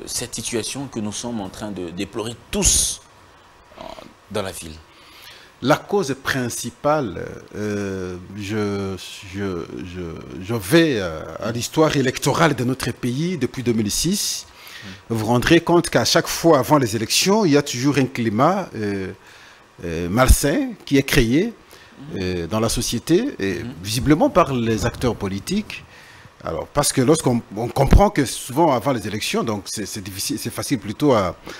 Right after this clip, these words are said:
Speaker 2: à déduire, à conclure que c'est, c'est, c'est monté par les acteurs politiques. Euh, ce qui est vrai aujourd'hui, c'est que,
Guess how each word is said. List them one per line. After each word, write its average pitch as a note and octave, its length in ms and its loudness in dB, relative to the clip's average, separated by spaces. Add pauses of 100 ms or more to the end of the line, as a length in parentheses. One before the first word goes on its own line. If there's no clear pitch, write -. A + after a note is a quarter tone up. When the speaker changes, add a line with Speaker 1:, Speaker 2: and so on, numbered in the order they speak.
(180)
Speaker 2:
à G2 80 -4
déduire, C3 460 4
à A2 60 4
conclure D#3+ 520 2
que G#2+ 260 2
c'est, G2 400 -2
c'est, F2+ 320 -6 (320)
c'est - 160 -2
monté C3 260 2
par D#3+ 160 4
les G#2+ 140 -4
acteurs G#2+ 260 -4
politiques. F2+ 600 -10 (640)
Euh, G2 500 -6
ce - 160 0
qui F#3+ 220 4
est G3 100 10
vrai E3 200 4
aujourd'hui, D3 520 4
c'est F3+ 160 2
que, A2 400 2